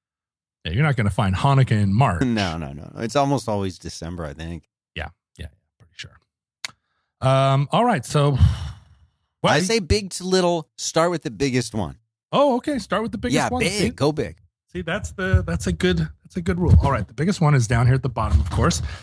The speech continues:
Speaker 1: That's where you're gonna put the big one. Okay. Here we go. Well, let's see what I can tell from the outside. It,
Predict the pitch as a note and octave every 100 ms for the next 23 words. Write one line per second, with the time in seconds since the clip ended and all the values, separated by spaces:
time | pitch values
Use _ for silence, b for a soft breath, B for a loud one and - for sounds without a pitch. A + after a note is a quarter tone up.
0 | B B B _ - G#2+ A#2 A2 G#2+ F#2
1 | A2+ F#2 E2 F2 - - - - - -
2 | B B B B - B B B B _
3 | - F3 G3+ F#3+ - C#3 G2 - - -
4 | _ - - - - - - - F2+ C3
5 | - - E3 A3 F#3 - _ _ - -
6 | _ _ _ _ _ _ _ _ _ _
7 | _ _ _ _ _ _ _ _ _ _
8 | _ - A#2+ D3 D3+ C3 E3 D3+ C#3 C3+
9 | C3 C3+ A#2+ B2 A#2 A#2 G#2+ A#2+ G2 F#2+
10 | C#3+ C#3+ -